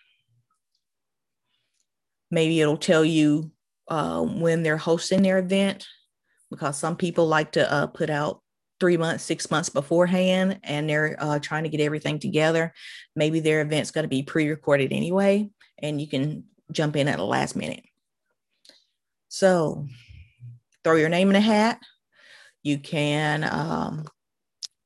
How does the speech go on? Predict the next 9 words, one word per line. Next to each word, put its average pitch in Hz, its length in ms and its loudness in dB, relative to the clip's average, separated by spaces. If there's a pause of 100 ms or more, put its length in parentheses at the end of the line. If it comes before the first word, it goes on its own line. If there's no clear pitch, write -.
(360)
recommend 180 520 2
people 214 340 2
if 156 120 -4
you 139 80 -2
wanted 180 240 -6
to 214 180 -2 (120)
for 156 140 2
this 160 200 -4
post. 220 560 -2